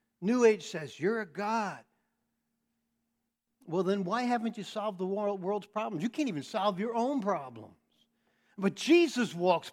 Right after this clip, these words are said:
by, and you're in that pit, and he says, "I can give you a hand out. I can give you a hand up. I will help you out of the pit."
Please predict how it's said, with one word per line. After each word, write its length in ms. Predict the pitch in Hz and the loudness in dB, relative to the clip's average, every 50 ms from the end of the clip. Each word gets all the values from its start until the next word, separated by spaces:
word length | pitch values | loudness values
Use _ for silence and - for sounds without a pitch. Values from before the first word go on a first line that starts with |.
| _ - | _ 0
by, 360 | 202 170 156 151 139 123 107 - - - - - | 0 0 0 -2 -4 -6 -8 -10 -16 -20 -8 -2
and 140 | - 185 185 | 2 4 4
you're 100 | 190 208 | 4 2
in 260 | 202 - 240 247 247 | 2 2 2 4 4
that 280 | 233 214 208 196 - - | 4 2 0 -2 -2 2
pit, 280 | - 247 226 196 - - - - - | 4 4 4 4 2 -4 -14 -6 0
and 100 | 220 214 | 2 4
he 60 | 214 | 4
says, 240 | 202 - 214 185 180 - - - | 4 2 0 -2 -2 -4 -8 -6
"I 160 | 190 247 240 | -4 -4 -4
can 240 | - 226 208 196 156 | -2 -2 -4 -4 -2
give 260 | 123 147 165 160 147 | 2 2 2 2 2
you 260 | 156 156 156 156 151 - - _ - | -2 -4 -4 -4 -6 -10 -18 _ -12
a 80 | - 143 | -10 -10
hand 560 | 120 - - 151 160 156 151 151 147 139 139 - _ - | -10 -10 -8 -6 -4 -4 -2 -4 -6 -8 -10 -12 _ -10
out. 380 | - 135 135 123 113 113 110 _ _ _ _ _ _ _ - - | -8 -8 -8 -10 -12 -14 -18 _ _ _ _ _ _ _ -6 -4
I 100 | 226 233 | -2 0
can 200 | 226 240 233 202 | 0 0 0 0
give 280 | 165 220 226 220 190 | 2 2 0 0 0
you 200 | 208 220 214 190 - _ _ - | -2 -2 -4 -4 -8 _ _ -6
a 100 | - 160 | -4 -2
hand 680 | 156 143 117 117 139 180 202 202 202 196 196 190 190 - | -2 -4 -6 -8 -4 -2 -2 0 0 0 -2 -4 -4 -2
up. 220 | - 196 165 - - - - - - | -2 -2 -2 -2 -6 -20 -10 -2 0
I 220 | 220 269 302 302 | 2 4 4 4
will 260 | 294 285 302 277 240 | 4 4 4 6 4
help 380 | 202 175 220 247 262 254 233 - - | 4 4 2 2 2 0 -2 -4 -4
you 280 | 208 208 226 226 220 - - - - - | 0 2 2 2 2 -2 -6 -16 -12 -6
out 240 | - 196 220 220 214 | -2 0 2 2 2
of 140 | 208 196 170 | 2 0 0
the 100 | 190 190 | 0 -4
pit." 400 | - - - - 214 170 - | -4 -2 0 0 0 0 -2